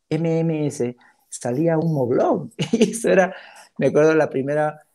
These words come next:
las primeras coberturas por el dos mil siete, ya son, claro, son trece años.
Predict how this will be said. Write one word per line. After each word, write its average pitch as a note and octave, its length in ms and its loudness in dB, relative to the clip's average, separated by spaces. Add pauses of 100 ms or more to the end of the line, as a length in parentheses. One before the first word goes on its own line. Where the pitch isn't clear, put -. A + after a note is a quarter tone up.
(140)
las B2 160 -10
primeras C#3+ 340 -2
coberturas C3+ 580 -4
por A#2+ 160 0
el A2+ 120 -2
dos A2+ 180 -4
mil B2+ 480 -4
siete, B2 460 4
ya A2+ 120 6
son, A#2 300 -2
claro, A2+ 180 0
son A#2+ 160 -6
trece B2 280 0
años. A2+ 300 0